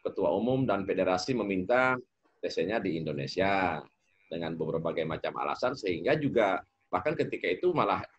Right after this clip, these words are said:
eh, Shin Tae-yong sendiri mengajukan du-, tiga opsi. Opsi pertama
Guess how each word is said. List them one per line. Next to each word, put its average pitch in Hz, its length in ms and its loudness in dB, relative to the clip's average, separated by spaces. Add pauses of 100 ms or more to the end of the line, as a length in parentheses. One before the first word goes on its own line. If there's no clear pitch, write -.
(100)
eh, 87 440 4
Shin 92 240 -6
Tae-yong 90 240 2
sendiri 113 400 0 (400)
mengajukan 98 600 0
du-, 87 240 -2 (120)
tiga - 240 2
opsi. 196 440 4
Opsi - 320 -2
pertama 95 680 -2